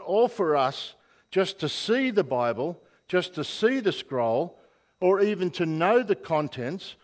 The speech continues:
or even to know its purpose. That is not enough for us as Christians. It wasn't enough for John himself. He had to receive it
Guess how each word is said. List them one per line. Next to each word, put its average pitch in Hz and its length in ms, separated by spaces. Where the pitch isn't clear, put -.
or 180 180
even 180 260
to 180 160
know 185 380
its - 160
purpose. 190 680
That 208 180
is 180 160
not 233 460
enough 185 720
for 170 200
us 165 240
as 147 140
Christians. 185 680
It 143 140
wasn't 208 420
enough 147 400
for 143 140
John 156 500
himself. 135 680
He 180 160
had 180 260
to 175 140
receive 202 680
it - 260